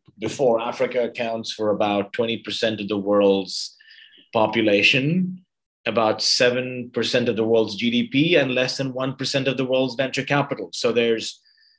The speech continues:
you know, it's compounded arbitrage, to use a fancy word, right? So there's, you know, so, you know, <sighs> five to five and a half billion dollars of venture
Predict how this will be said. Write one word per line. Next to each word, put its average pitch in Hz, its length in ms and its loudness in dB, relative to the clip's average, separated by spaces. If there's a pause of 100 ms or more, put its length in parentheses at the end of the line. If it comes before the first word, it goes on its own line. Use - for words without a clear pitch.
(140)
you 131 140 -2
know, 117 220 0
it's - 280 -4
compounded 170 640 2
arbitrage, 127 960 -4
to 117 80 -6
use 113 400 -4
a 104 80 -4
fancy 107 500 -2
word, 95 340 0
right? 113 280 -6
So 107 160 0
there's, 104 440 0 (480)
you 113 120 -6
know, 107 380 -4 (320)
so, 139 500 4 (420)
you 160 80 2
know, 143 220 -2 (480)
<sighs> - 100 -6 (880)
five 190 520 4
to 165 80 -6
five 170 300 0
and 170 80 -2
a 160 40 2
half 135 220 -4
billion 147 320 2
dollars 135 420 -4
of 117 140 -12
venture 156 680 0